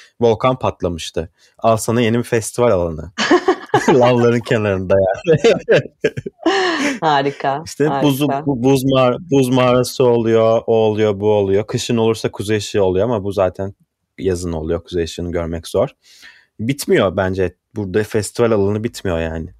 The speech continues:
Speaker 1: Biterse de belki festivali kapatırlar, bilmiyorum.
Speaker 2: Bu
Speaker 1: Hı.
Speaker 2: çok orijinal bir fikirmiş ya. Çünkü açıkçası benim aklımdaki hani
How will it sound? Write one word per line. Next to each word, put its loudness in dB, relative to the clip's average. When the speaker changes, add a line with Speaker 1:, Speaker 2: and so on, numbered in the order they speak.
Speaker 1:
Biterse 0
de 4
belki 0
festivali 0
kapatırlar, -4
bilmiyorum. -6
Speaker 2:
Bu 2
Speaker 1:
Hı. -12
Speaker 2:
çok -2
orijinal 2
bir -8
fikirmiş -4
ya. 2
Çünkü 0
açıkçası 0
benim 2
aklımdaki 0
hani 0